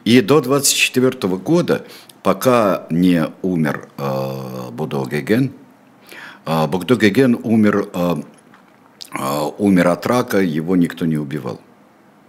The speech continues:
Его никто не убивал, даже никто и не, а, предполагает, что его убили. А, и он стал с двадцать первого по двадцать четвёртый год, он был ограниченным монархом. То есть он оставался.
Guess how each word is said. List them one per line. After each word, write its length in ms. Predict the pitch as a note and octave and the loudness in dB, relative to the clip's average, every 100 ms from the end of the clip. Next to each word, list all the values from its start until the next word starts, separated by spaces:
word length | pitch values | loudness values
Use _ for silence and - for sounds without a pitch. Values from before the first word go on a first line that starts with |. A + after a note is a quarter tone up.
| _ _ _ _ _ _ - - - - | _ _ _ _ _ _ -20 -20 -20 -10
Его 240 | F2 F#2 F#2+ | -4 2 4
никто 300 | F#2+ - F2+ | 4 2 2
не 120 | E2 | 4
убивал, 340 | E2 G#2+ B2+ | 4 4 4
даже 220 | F#2+ F2+ | 4 0
никто 280 | F#2+ F#2 G#2+ | 0 0 2
и 120 | G2 | 4
не, 220 | E2+ F2+ E2+ | 4 2 2
а, 220 | D#2 D2 | 0 -4
предполагает, 720 | - F2+ G2+ G2+ F2+ B1 - | -6 -8 -4 -4 -4 -6 -6
что 180 | - A1+ | -12 -10
его 200 | A#1+ B1 | -10 -12
убили. 380 | B1+ B1+ G1+ - _ - - - - - - - | -12 -14 -18 -20 _ -20 -20 -18 -16 -16 -18 -10
А, 240 | E2+ F2+ - - - | -2 0 -2 -4 0
и 80 | B2 | 4
он 200 | D#3 F#3+ | 4 4
стал 300 | - D#3+ C3 | 2 2 2
с 80 | F#2+ | 2
двадцать 300 | C#3+ D3 - | 0 0 0
первого 220 | D3 G#2+ | 0 2
по 120 | A2+ | 0
двадцать 240 | G#2+ A2+ | 0 0
четвёртый 380 | - - C3 C#3+ | -2 -2 -2 -2
год, 200 | C3+ F3 | -2 0
он 120 | A#2+ | 0
был 140 | A2 C#3 | 2 0
ограниченным 600 | B2 C3 B2+ A#2+ A#2+ A2+ | 2 4 4 2 0 0
монархом. 480 | A#2 F#2+ - - - _ _ _ _ _ | 2 0 -2 -10 -18 _ _ _ _ _
То 80 | - | -8
есть 160 | G2+ D3+ | -4 2
он 140 | D#3 | 2
оставался. 640 | C3+ - C#3+ F2+ - - | 2 0 0 -2 -4 -8